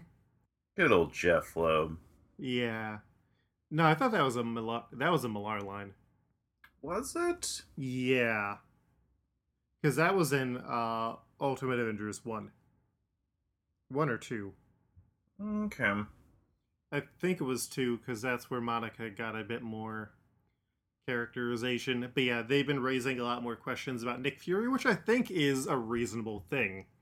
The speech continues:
Speaker 1: Mm-hmm.
Speaker 2: Because there is a cost to always being five steps ahead from people.
Speaker 1: That there is.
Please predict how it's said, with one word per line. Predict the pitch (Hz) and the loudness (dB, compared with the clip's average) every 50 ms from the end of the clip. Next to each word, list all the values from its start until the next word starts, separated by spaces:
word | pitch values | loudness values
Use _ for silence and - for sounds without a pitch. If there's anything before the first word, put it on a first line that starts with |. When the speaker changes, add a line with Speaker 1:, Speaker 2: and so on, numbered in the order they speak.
| _ _ - | _ _ 0
Speaker 1:
Mm-hmm. | 123 123 113 117 120 135 - - - - _ _ _ _ _ _ _ - 117 104 | 2 2 4 2 2 0 -2 -8 -16 -20 _ _ _ _ _ _ _ -20 -8 -4
Speaker 2:
Because | - 127 120 120 - 135 123 120 120 113 - - - _ _ _ _ _ _ _ _ _ _ _ - | -2 -2 -2 0 0 0 2 2 2 0 -2 -8 -14 _ _ _ _ _ _ _ _ _ _ _ -14
there | 131 120 135 143 139 135 | -2 2 4 4 6 6
is | 135 127 123 | 4 4 4
a | 139 135 | 2 0
cost | 127 - - - 135 127 120 - - - | 0 0 0 0 2 2 2 0 -4 -4
to | - 131 120 117 113 113 110 104 - _ | 0 0 2 2 2 0 -2 -4 -8 _
always | - 131 127 120 120 120 107 101 | -2 0 0 2 2 0 0 0
being | - 127 113 110 110 107 | -2 -2 -2 -2 -4 -4
five | - - 110 110 107 | -2 -2 0 0 -2
steps | - - 120 110 - 113 | -4 -8 -10 -10 -8 -10
ahead | 104 98 113 110 - | -8 -8 -8 -8 -8
from | - - 107 | -10 -12 -10
people. | - 113 110 - 117 110 - _ _ _ _ _ _ _ _ _ _ _ _ _ _ _ _ _ _ _ _ _ _ _ _ _ _ _ _ _ _ _ _ _ _ _ _ _ _ _ _ _ _ _ _ _ _ _ _ _ | -8 -8 -8 -8 -8 -12 -12 _ _ _ _ _ _ _ _ _ _ _ _ _ _ _ _ _ _ _ _ _ _ _ _ _ _ _ _ _ _ _ _ _ _ _ _ _ _ _ _ _ _ _ _ _ _ _ _ _
Speaker 1:
That | - 95 90 - - | -4 -4 -2 0 2
there | 101 101 101 - - - - | 2 2 2 2 -2 -6 -8
is. | - - - - | -10 -12 -16 -18